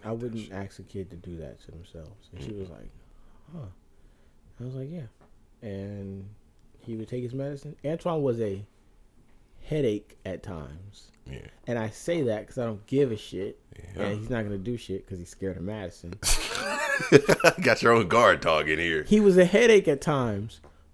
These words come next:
Speaker 2: but no matter how much he didn't listen, no matter how much he annoyed the hell out of me,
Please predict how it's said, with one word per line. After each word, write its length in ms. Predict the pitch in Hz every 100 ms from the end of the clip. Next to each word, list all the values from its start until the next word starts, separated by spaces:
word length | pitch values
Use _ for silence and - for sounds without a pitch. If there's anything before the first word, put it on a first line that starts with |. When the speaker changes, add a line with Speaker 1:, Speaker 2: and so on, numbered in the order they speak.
| 147
Speaker 2:
but 120 | 151
no 80 | 156
matter 300 | 165 160 147
how 460 | 139 - 190 196 196
much 320 | 190 180 -
he 160 | 180
didn't 500 | 147 131 151 160 165
listen, 460 | 139 117 - 113 110
no 100 | 113
matter 240 | 120 120 120
how 200 | 131 135
much 240 | 131 -
he 160 | 127 113
annoyed 380 | 117 123 123
the 100 | 117
hell 200 | 131 135 113
out 160 | 104
of 60 | 92
me, 200 | 95